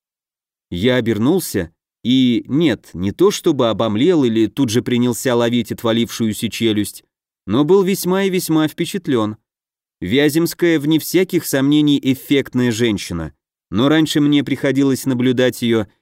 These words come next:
или в форменном больничном халате, или в домашнем платье. Конечно, даже такая одежда не могла скрыть приятную глазу фигуру, но теперь... Узкое чёрное платье с открытыми плечами на барышне покрупнее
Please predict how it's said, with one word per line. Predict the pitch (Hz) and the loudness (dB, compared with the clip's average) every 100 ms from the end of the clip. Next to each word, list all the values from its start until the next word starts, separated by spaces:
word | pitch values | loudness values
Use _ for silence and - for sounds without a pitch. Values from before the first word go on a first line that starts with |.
| - | -4
или | 110 123 | 2 2
в | 120 | 0
форменном | 139 143 131 123 117 | 2 2 4 2 2
больничном | 120 117 120 - 117 | 2 0 -2 -4 -4
халате, | - 117 147 135 - | -2 0 0 -2 -2
или | 95 92 | -2 -2
в | 92 | -2
домашнем | 113 120 117 139 139 | -2 0 -2 -4 0
платье. | 165 156 - 76 - _ _ _ _ _ | 0 0 -4 -16 -18 _ _ _ _ _
Конечно, | - 135 147 143 147 | -2 2 2 2 0
даже | 139 139 139 | 0 0 0
такая | 151 139 196 196 | -2 -2 0 0
одежда | 143 127 101 113 | 2 0 0 -2
не | 113 | 0
могла | 120 110 120 | 0 0 -2
скрыть | 107 - 120 - | -2 -2 -2 -2
приятную | 110 110 107 104 104 | -2 0 -2 -2 -2
глазу | 95 104 98 95 | 0 0 -2 -4
фигуру, | - 110 113 107 98 _ _ - | -4 0 2 2 2 _ _ -8
но | 101 127 | -2 0
теперь... | 123 110 - 127 156 - _ _ _ _ - | 0 -4 -2 -2 -2 -6 _ _ _ _ -6
Узкое | 113 131 - 143 | -2 -2 2 2
чёрное | 120 143 127 131 | 2 0 0 0
платье | 127 127 139 135 151 | 0 0 0 0 -2
с | 147 | -2
открытыми | 131 147 135 139 131 | -2 -2 0 0 0
плечами | 127 123 - 131 123 | -2 -2 0 0 2
на | 117 | 0
барышне | 113 131 123 - 123 | 0 0 0 -2 -2
покрупнее | 135 139 135 170 190 110 | -2 -2 -2 -2 0 -2